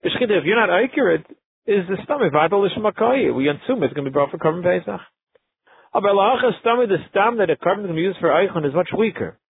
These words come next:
Stam La'acha Kai, says the Gemara, you're gonna tell me that the Stam it's for people who are gonna eat. Ma'achatei, these people are gonna even stay with the Karban. Dama Mimshach Yehani, V'aseh Achreini, Umemni Luye. Not after these people who are now counted on the Karban are even gonna be the ones that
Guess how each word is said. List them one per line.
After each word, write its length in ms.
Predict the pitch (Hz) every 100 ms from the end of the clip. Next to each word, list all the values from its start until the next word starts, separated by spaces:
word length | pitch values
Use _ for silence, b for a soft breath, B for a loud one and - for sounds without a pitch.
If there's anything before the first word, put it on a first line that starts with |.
| _ b b b b b -
Stam 160 | 220 247
La'acha 400 | 233 208 180 165
Kai, 260 | 202 202
says 160 | 170 165
the 100 | 165
Gemara, 320 | 160 175 208
you're 120 | 156
gonna 100 | 147
tell 140 | 170 208
me 100 | 190
that 60 |
the 240 | 156 143 -
Stam 260 | 175 196
it's 100 | 165
for 100 | 143
people 140 | 165 180
who 80 |
are 80 | 170
gonna 140 | 139 139
eat. 280 | 175 170 - _ _ b b -
Ma'achatei, 460 | 180 247 247 294 254
these 140 | 254
people 180 | 262 240
are 40 |
gonna 120 | 196 226
even 180 | 220 -
stay 140 | 208
with 140 | 196 185
the 60 |
Karban. 360 | 175 214 240 180
Dama 180 | 175 196
Mimshach 320 | 208 - 185
Yehani, 360 | 180 185 220
V'aseh 380 | 156 151 180 160
Achreini, 320 | 185 202 208 - _ _ -
Umemni 360 | 208 240 269 262
Luye. 380 | 131 104 98 - _ b b b -
Not 160 | 208 247
after 220 | 247 196
these 160 | 226 -
people 220 | 226 190
who 120 | 180
are 240 | 175 160 -
now 220 | 175 180
counted 360 | - 170 233 214
on 100 | 156
the 80 | 143
Karban 420 | 139 139 160 - -
are 120 | 165
even 200 | 175 208
gonna 140 | 214 190
be 80 | 190
the 140 | 180
ones 440 | 165 202 185 156
that 200 | 151 151